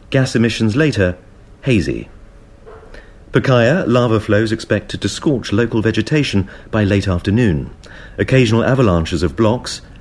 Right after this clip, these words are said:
hazardous. Tungaraya, explosions detected, roars and rumbles heard, windows rattled, incandescent blocks ascending,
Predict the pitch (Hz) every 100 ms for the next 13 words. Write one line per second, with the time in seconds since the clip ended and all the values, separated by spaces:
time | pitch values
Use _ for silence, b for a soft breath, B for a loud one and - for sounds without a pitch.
0 | - 139 113 95 69 - - - - -
1 | - - - - B B B B - 156
2 | 139 117 92 64 57 - - - - -
3 | - 101 - 117 107 90 87 - 85 107
4 | - 123 117 B B B 90 117 127 143
5 | 101 80 110 104 82 - 87 101 - B
6 | B B 98 143 117 98 82 98 90 107
7 | 143 B B B B 120 123 117 104 101
8 | - 95 110 113 - 101 160 143 76 76
9 | 107